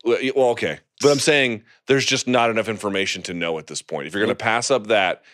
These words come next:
Speaker 1: you gotta, you gotta let some, you gotta let some events transpire and then make a call based on that. Because,
Speaker 2: Yeah.
Speaker 1: dude, I know we had that debate about the, the interim titles,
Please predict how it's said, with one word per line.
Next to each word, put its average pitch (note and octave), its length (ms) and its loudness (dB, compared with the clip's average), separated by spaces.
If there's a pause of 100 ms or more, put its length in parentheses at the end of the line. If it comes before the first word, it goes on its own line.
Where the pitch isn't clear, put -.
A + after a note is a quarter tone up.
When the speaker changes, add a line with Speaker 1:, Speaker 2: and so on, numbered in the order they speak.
(180)
Speaker 1:
you A2+ 80 -4
gotta, F#2+ 340 2
you G#2+ 120 -4
gotta A2+ 160 4
let G2+ 240 0
some, E2+ 400 -6
you G#2+ 80 -6
gotta A2 160 2
let G#2 180 -2
some F#2+ 300 -2
events F2+ 400 -4
transpire F#2 880 0 (240)
and F#2 160 -8
then G2+ 220 0
make F#2 160 -4
a F2 60 -16
call F2+ 320 2
based F2 280 -4
on D#2+ 160 -8
that. F2+ 220 0
Because, A2+ 280 -2
Speaker 2:
Yeah. - 60 -6 (460)
Speaker 1:
dude, D#3 180 4
I A#2 120 2
know C#3+ 120 2
we D#3 80 2
had C#3+ 140 2
that C3+ 80 2
debate B2+ 220 2
about A#2 220 0
the, G#2 180 2
the A2 140 2
interim A2+ 240 0
titles, A#2 520 0